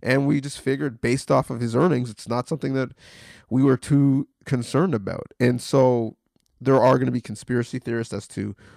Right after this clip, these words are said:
how much did the league know, how did they punish him, which again will be un-, unpacked further. So it's, it is tough to stop and start the way you watch and f-, have a full evaluation. But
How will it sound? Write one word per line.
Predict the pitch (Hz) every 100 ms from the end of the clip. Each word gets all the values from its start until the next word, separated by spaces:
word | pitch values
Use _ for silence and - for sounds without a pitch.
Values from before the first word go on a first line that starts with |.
| - -
how | 104
much | 92
did | - 107
the | 107
league | 110 117
know, | 131 151 147 147
how | 110 113
did | 107 101
they | 98 104 - _ -
punish | - 160 147
him, | - 139 139 - - - _
which | - 120 -
again | 120 120 113
will | 110
be | 107 113 110
un-, | 110 -
unpacked | 107 110 110 -
further. | - 104 120 160
So | - 98
it's, | - -
it | 104
is | 110 - _
tough | - 127
to | -
stop | - - 123 -
and | 123
start | - 135 - _ - - _
the | 120
way | 131
you | 131
watch | 120 123 -
and | 120 107
f-, | _
have | 127 123
a | 104
full | - 120 117 113 - -
evaluation. | 110 113 110 110 131 - 175 - - - - _ - -
But | 131